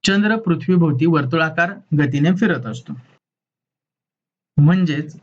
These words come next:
पृथ्वी चंद्रावर काहीतरी बल प्रयुक्त करत असेल आणि हे जे बल असेल तर त्यालाच अभिकेंद्री बल किंवा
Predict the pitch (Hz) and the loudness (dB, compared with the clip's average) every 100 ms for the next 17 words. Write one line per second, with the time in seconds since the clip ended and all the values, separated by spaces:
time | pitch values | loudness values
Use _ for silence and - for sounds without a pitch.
0 | _ 165 156 170 143 175 - - 160 160 | _ -2 0 0 0 -2 -10 -4 0 0
1 | 170 175 180 175 156 165 165 175 147 147 | 0 -2 -2 -2 -2 -2 0 0 2 2
2 | 147 143 127 123 127 123 120 120 107 - | 0 0 0 0 0 -2 -2 -2 -6 -10
3 | - - - _ 151 185 208 202 214 175 | -12 -12 -20 _ 2 4 4 4 2 2
4 | 165 202 185 131 127 139 170 - _ _ | 2 0 -2 -2 -2 -4 -4 -10 _ _
5 | 170 160 175 156 135 - - _ _ _ | -6 -2 -2 -2 -4 -6 -18 _ _ _
6 | - 160 190 202 170 151 147 135 170 202 | -2 2 2 0 0 0 0 0 -2 -6
7 | - - 190 143 | -4 0 2 2